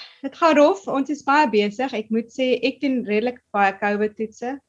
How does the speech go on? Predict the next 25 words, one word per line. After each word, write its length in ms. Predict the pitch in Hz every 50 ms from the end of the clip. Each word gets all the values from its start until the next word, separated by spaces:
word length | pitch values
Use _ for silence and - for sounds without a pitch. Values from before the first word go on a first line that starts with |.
| _ _ _ _ _ _ _ _ _ _ _ _ _ _ -
Ek 100 | 202 -
dink 180 | 214 214 220 220
van 200 | 254 240 240 233
my 80 | 226
uitslae 480 | 202 214 226 226 233 - 277 254 247 247
van 140 | 247 240 233
gister 460 | - - 269 269 262 - - 285 233
is 160 | 240 240 -
vyf 260 | - 269 254 254 254 254
van 140 | 247 240
my 140 | 233 214 220
ses 340 | 214 - - 233 226 226 -
wat 120 | 220 -
ek 100 | 208 202 _
getoets 320 | - 202 - - 208 208 -
het, 140 | 190 196
is 140 | 190 190 -
positief. 600 | - - 185 185 185 190 190 - - 185 226 226 - _ _ _ _ _ _ _ _ _ _ _ _ _ _ _
So, 180 | _ - 220 214
jy 480 | 214 214 214 208 208 196 - 214 208 208 208
kan 180 | 254 247 240
so 100 | 254 285 262 254 247 240 240
die 120 | 233 240
statistieke 600 | 220 - 262 247 254 254 254 - 294 285 302 294
so 180 | 285 - 277 262